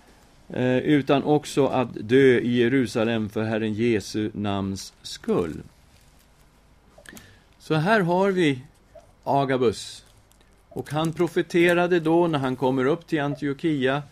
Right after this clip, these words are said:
att det kommer att bli en hungersnöd. Och då står det så här som en förklaring eller förtydligande: "Den kom också under Claudius regering."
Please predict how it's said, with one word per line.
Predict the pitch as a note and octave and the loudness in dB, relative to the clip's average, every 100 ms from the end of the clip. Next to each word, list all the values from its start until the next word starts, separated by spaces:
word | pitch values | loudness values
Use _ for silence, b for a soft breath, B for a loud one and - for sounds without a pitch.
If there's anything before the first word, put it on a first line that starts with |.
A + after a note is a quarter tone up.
| b b b b b | b b b b b
att | B2 B2 | -10 -4
det | C3 | -4
kommer | B2+ C#3+ C3 B2+ C3 - | -2 0 0 0 -2 -4
att | C3 B2+ | -6 -6
bli | A2+ A#2+ A#2 A2 - - | -6 -2 0 -2 -6 -10
en | A2 G#2+ G2+ - _ _ _ | -6 -4 -6 -12 _ _ _
hungersnöd. | - F#3+ A2+ F#2+ - G3 F#3+ - - _ b b b b b b b - | -2 0 0 -4 -4 -4 -4 -8 -16 _ b b b b b b b -2
Och | D3 | 0
då | |
står | G3 E3+ E3+ F#3+ | 2 4 4 6
det | F#3+ | 4
så | F#3+ | 2
här | D#3 D3 C#3 | 2 2 2
som | D3 D#3 | 0 0
en | E3 | 0
förklaring | G3 F#3+ C3+ F3 G3+ F#3+ | -2 2 2 4 4 2
eller | F3 F3 | 2 0
förtydligande: | E3+ E3+ F3 F#3 G3+ F#3+ E3 C3+ A2 G2 | -2 -2 2 2 2 0 0 2 0 0
"Den | A2+ F#3+ G3 | 2 2 0
kom | D#3+ F#3 G#3+ G3 | 0 2 2 0
också | C3 B2 - D#3+ D#3 | 0 -2 -2 0 0
under | B2+ B2+ B2+ D3+ | 2 0 0 -2
Claudius | D3 C3 A#2+ A#2+ A#2+ B2 B2+ - - | -2 -2 0 -2 -2 -2 -2 -4 -12
regering." | B2+ D3+ D3 G#3+ A3 B2+ E2 F2 | -4 -2 -2 -2 -2 -2 -4 -6